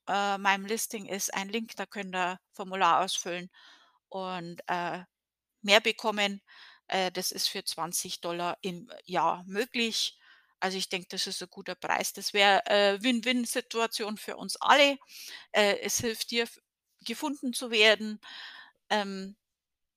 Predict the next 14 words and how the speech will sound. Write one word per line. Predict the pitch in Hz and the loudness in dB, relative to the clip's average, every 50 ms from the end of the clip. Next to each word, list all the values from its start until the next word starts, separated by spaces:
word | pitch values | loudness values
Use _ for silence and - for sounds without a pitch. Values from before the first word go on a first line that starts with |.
| _ _ _ _ _ _ _ _ _ - | _ _ _ _ _ _ _ _ _ -6
das | - 220 - - - | -4 -2 0 0 0
Verzeichnis | - - - - - 196 233 - 247 233 233 - - - - | 0 0 2 4 6 6 6 2 -2 -4 -2 -4 -4 -2 -2
wird | 208 220 - - - - - _ | -2 -2 -2 -4 -6 -6 -10 _
und | - 202 196 - - | -14 -12 -12 -12 -10
ist | - 220 226 - - | -8 -6 -4 -2 0
auch | 196 190 | -2 -2
vorher | - - 196 214 233 233 208 | -2 -2 -2 -2 0 2 2
schon | 208 - 214 208 208 202 | 4 2 2 0 -4 -6
gut | - 247 240 - - | -8 -10 -10 -6 -6
benutzt | 190 196 226 247 - - - - - | -4 -2 -2 -2 -2 -4 -4 -2 2
worden | 220 220 214 214 214 220 220 220 _ _ _ _ _ _ - | 6 6 6 6 6 2 -6 -10 _ _ _ _ _ _ -10
von | - - 208 202 202 214 208 - _ _ _ _ _ _ _ _ | -4 -4 -2 -2 -4 -6 -8 -10 _ _ _ _ _ _ _ _
vielen | _ - - 233 226 214 214 214 208 208 - | _ -4 0 2 4 4 4 2 0 -2 2
Leuten, | 185 202 202 202 - - 202 202 196 | 4 6 6 4 2 -2 -6 -6 -6